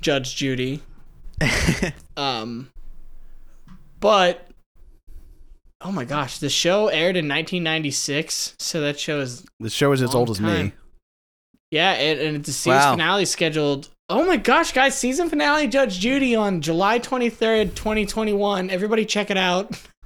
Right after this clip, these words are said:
Speaker 1: Um, <clears throat> say goodbye to our friend Judy, really solving the problem
Speaker 2: Welcome to
Speaker 1: for
Speaker 2: the Judge Judy fan cast. We'll be here. What is it? July twenty-eighth?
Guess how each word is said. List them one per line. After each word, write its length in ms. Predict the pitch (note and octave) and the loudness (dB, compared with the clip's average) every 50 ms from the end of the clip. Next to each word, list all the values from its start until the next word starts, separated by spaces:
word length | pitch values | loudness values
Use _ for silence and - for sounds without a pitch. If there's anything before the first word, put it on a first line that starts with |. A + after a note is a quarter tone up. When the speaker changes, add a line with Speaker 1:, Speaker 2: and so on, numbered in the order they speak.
| - - - - - _ _ _ _ _ - - - - - _ _ _ - - - | -18 -18 -18 -20 -20 _ _ _ _ _ -20 -20 -20 -20 -20 _ _ _ -20 -10 -4
Speaker 1:
Um, 420 | F3+ E3 E3+ D#3+ D#3+ D#3+ D#3+ E3+ _ - | -2 -2 0 0 -2 -4 -6 -8 _ -8
<clears throat> 240 | A3 F3 D3+ D#3+ - | -6 -4 -4 -4 -4
say 180 | - - G3 | -2 -2 0
goodbye 360 | F#3 F#3+ F3+ F3 F3 F3 F3 F3 | 0 2 2 2 2 4 4 4
to 80 | E3+ | 4
our 100 | D#3+ D#3+ | 2 2
friend 300 | D#3 - E3 D#3+ D#3+ - | 0 0 -2 -2 0 0
Judy, 340 | - D3 D3 C#3+ C#3+ C#3+ C#3 | 0 0 2 2 2 2 0
really 260 | C3+ C3+ C#3+ C#3+ C#3 | 0 0 0 0 0
solving 300 | C3 - D#3+ C#3+ C#3+ C3+ | -2 -2 -2 -2 -2 -2
the 80 | C3+ C3 | -4 -4
problem 160 | C#3+ C3 C#3 | -2 0 0
Speaker 2:
Welcome 160 | D3+ D3 D3+ | 2 2 2
to 60 | D#3 | 2
Speaker 1:
for 40 | C#3+ C#3 | 2 0
Speaker 2:
the 40 | |
Judge 300 | C3 - C3+ B2+ B2+ A#2+ | 2 2 2 2 2 0
Judy 160 | - A#2+ A#2+ A#2+ | -2 -2 -2 -2
fan 300 | - - A2+ G#2+ G#2+ G2+ | -2 -2 -2 -2 -2 -2
cast. 540 | - A#2+ G2+ G2 G2 G#2 G#2+ - - - - _ _ _ _ - | 0 0 0 0 0 -2 -4 -6 -10 -10 -14 _ _ _ _ -6
We'll 120 | A#2 G#2+ | -6 -2
be 120 | G#2+ A#2 A#2 | -2 0 0
here. 200 | A2+ G#2+ G#2+ G#2 | 2 2 2 4
What 120 | G#2 B2 | 4 2
is 80 | D3 E3 | 2 2
it? 100 | - A#2 | 0 -2
July 300 | - A#2+ A2 A2 A#2+ B2 | 0 2 4 4 2 2
twenty-eighth? 540 | - - B2+ A#2 A#2 A2+ A2+ B2 D3 D3+ | 0 -2 -2 -2 0 0 0 0 -2 -4